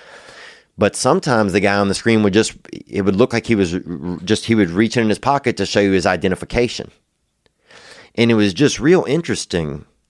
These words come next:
'cause I remember thinking, "Man," I would engage in different scenarios. Like, sometime you're in a classroom, sometimes you're, there's, you know, you're pulling s-, people over at a, in a vehicle. And it really blew my mind how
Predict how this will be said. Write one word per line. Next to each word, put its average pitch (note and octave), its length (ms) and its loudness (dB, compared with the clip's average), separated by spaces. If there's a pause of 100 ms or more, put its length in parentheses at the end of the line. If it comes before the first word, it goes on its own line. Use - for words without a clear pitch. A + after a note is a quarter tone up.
(840)
'cause F2 140 -6
I B2 100 0
remember A#2 280 2
thinking, E2 500 -6
"Man," B2 440 -2 (960)
I F2+ 60 -2
would G2 160 2
engage G#2 460 2
in F#2+ 80 -2
different G2 260 -2
scenarios. G2+ 600 2
Like, F2 140 -2
sometime G#2 380 -2
you're F2+ 120 -2
in E2 80 -4
a - 40 -10
classroom, G#2+ 600 0
sometimes F#2 320 -2
you're, D#2+ 200 -4 (340)
there's, F2 560 -6
you F2+ 180 -6
know, E2+ 80 -4
you're D#2+ 160 -6
pulling F#2+ 360 -2
s-, E2+ 100 -8
people F2+ 360 -2
over F2+ 220 0
at E2 100 0
a, - 160 -6
in F2 100 -4
a D2+ 120 -6
vehicle. G2+ 720 0 (520)
And G#2+ 140 0
it G2+ 60 2
really A#2+ 320 0
blew G2+ 320 2
my G#2 160 0
mind F2+ 420 -2
how D#2+ 560 -4